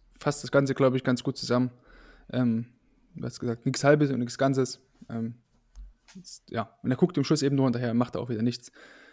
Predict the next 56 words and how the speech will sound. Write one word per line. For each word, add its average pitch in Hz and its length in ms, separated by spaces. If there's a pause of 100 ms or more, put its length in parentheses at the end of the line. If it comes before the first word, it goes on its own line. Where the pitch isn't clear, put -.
(160)
Ähm, 120 200
dann 123 140
geh 151 160
wenigstens 151 360
hin 151 180
oder 127 200
sprinte 143 460
halt 131 160
vorher 139 260
zurück, 143 240
aber 117 220
bleib 127 380
nicht 127 120
einfach 120 160
irgendwo 123 260
rumstehen. 120 500 (360)
Ähm, 117 360 (240)
ja, - 120
und - 100
dann 117 100
lässt 135 220
du 127 60
so 123 100
ein - 20
bisschen 127 280
die 117 100
Schultern 127 280
hängen. 127 200 (180)
Aber 117 200
klar, 113 160
was 120 120
willst 139 160
du 135 40
in 120 40
so 139 80
einer 131 100
Szene 139 220
dann 123 140
auch 113 80
machen, 131 220
wenn 120 60
du - 140
weißt, 120 280
"Okay, - 180
das 113 180
war 120 80
jetzt - 140
ganz 113 220
klar 107 140
mein 113 140
Fehler"? 117 340 (720)
Ja, - 160 (420)
ähm, 123 220 (240)
ja, - 140 (280)
schwieriges 123 420
Ding. 107 180